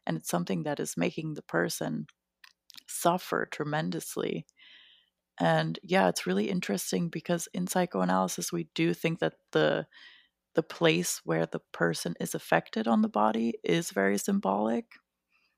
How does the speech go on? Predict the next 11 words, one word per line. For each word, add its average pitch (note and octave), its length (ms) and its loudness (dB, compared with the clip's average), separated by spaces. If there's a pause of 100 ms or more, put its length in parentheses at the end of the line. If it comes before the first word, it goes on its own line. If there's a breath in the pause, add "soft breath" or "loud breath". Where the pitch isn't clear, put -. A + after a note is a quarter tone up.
(680)
Um, F3+ 260 6
so F3+ 160 -2
I F#3 140 2
would G#3 200 0
say C#4 340 2 (200)
it G#3 60 2
would G3 220 2
be G3+ 140 0
really F#3+ 460 0
interesting F#3+ 640 -2
to - 280 -2